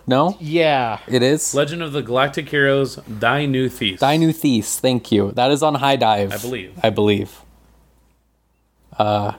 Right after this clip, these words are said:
Speaker 2: Okay.
Speaker 1: 'cause I, I believe High Dive has all the Legend of the Galactic Heroes stuff.
Speaker 3: Mm, okay.
Speaker 2: They,
Speaker 3: So
Speaker 2: they didn't for a hot second.
Speaker 1: <laughs> They did not for a hot
Speaker 2: Not
Speaker 1: second. That's how, that's exactly how I know. <laughs>
Speaker 2: Yeah.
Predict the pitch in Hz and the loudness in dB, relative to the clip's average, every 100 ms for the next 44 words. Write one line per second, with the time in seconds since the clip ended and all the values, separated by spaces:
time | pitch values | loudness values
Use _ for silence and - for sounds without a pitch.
0 | - _ - 123 110 95 113 107 117 117 | -12 _ -12 -10 -8 0 2 2 0 0
1 | 117 127 127 123 113 120 110 - 107 110 | 0 2 2 2 0 0 0 0 0 2
2 | 107 110 104 104 101 110 - 107 104 104 | 2 0 -2 -2 -2 -2 0 0 0 0
3 | 104 101 - - _ _ _ _ _ _ | -2 -2 -6 -20 _ _ _ _ _ _
4 | _ _ - 123 90 - 113 92 - 143 | _ _ -14 -12 -10 -6 -2 -2 -2 -2
5 | 143 165 151 139 202 240 226 196 196 196 | -2 -2 -2 -2 -4 -4 -2 0 0 -2
6 | - 233 151 185 170 160 156 202 214 208 | 0 0 0 0 0 0 0 0 0 0
7 | 180 202 - 175 151 170 170 151 131 120 | 2 0 0 0 0 0 0 0 0 0
8 | 139 143 120 147 - 226 190 208 208 196 | 0 0 0 -2 0 0 0 2 2 2
9 | 139 110 - - 185 - 170 214 - - | 2 0 -2 -2 0 0 -2 -4 -6 -10
10 | - - - 143 107 | -12 -8 -4 -2 -4